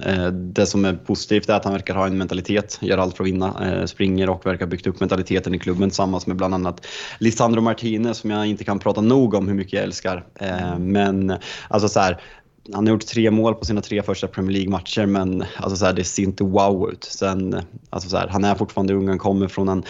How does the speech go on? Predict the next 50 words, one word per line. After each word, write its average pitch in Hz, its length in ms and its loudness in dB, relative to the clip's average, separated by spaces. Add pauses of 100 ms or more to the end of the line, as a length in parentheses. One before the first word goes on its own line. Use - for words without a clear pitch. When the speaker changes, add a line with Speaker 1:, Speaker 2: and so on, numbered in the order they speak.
(160)
Speaker 1:
sämre 101 380 4
liga, 98 480 -2
så 92 420 -4
jag, 95 280 -2
jag 101 180 0
vill 98 160 -2
ju 101 60 0
ge 101 120 2
honom 92 180 -2
tid, 95 300 0
men 92 260 -2
jag 92 140 2
är 90 80 -2
svårt, - 1200 -2
om 123 140 2
jag 120 80 4
bara 113 120 4
får 104 60 -6
spekulera, 110 500 0
så 101 100 -8
tror 101 280 -4
jag 104 60 -2
inte 98 140 -4
att 92 60 -6
man 95 100 -4
kommer 95 200 -2
summera 98 380 0
Anthony 92 360 -2
som 92 140 -2
en 90 100 0
succévärvning 95 880 0
för 95 120 -6
Manchester 90 320 -4
United 90 300 -2
för 98 60 -4
den 90 120 0
prislappen 92 580 -2
som 92 100 -4
han 90 80 0
ändå 87 160 -2
kostade. 87 400 -4
Det, 90 240 2
det, 90 160 4
det 82 140 0
har 92 180 2
jag 92 60 2
ändå 87 120 -4
svårt - 200 -8
att - 60 -10
se. - 140 -8